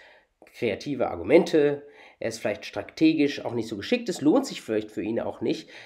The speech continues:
denn wenn er nur dieses eine Mandat betreut, dann muss er nicht an Folgemandate denken. Demgegenüber jemand, der für einen Vielfachprozessierer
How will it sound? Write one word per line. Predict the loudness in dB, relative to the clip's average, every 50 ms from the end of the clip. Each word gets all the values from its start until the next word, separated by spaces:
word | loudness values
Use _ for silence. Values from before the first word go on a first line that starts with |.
| -20 _ -18
denn | -14 -6 0 0 2 2 4
wenn | 4 4
er | 4
nur | 4 4 0
dieses | -2 -6 -6 -6
eine | -4 -2 0 0
Mandat | 2 0 0 0 -2 -2 -4 -6 -8 -14 -14
betreut, | -14 -12 -12 -12 -12 -8 -6 -4 -4 -4 -6 -6 -6
dann | -4 -4
muss | -4 -4 -4
er | -4 -4
nicht | -4 -4
an | -6 -2
Folgemandate | 4 6 6 6 6 4 0 -2 -6 -8 -8 -8 -10 -12 -8
denken. | -6 -4 -4 0 2 2 2 2 0 -4 -16 -16 -10 0 2
Demgegenüber | 4 4 6 4 2 2 0 2 4 6 6 6 4 0 -2 -6 -10
jemand, | -2 6 6 8 8 8 6 4 0 -6 -12 -14 -16 -14
der | -6 2 4 6 6 6 4 0 -8
für | -12 -4 0 0 0 0
einen | 0 -2 -2 -2 -2 -4 -4 -8
Vielfachprozessierer | -12 -4 -2 -2 -2 0 -2 -4 -6 -6 -8 -6 -6 -6 -4 -6 -8 -8 -10 -10 -6 -4 -4 -2 -2 -4 -4 -6 -10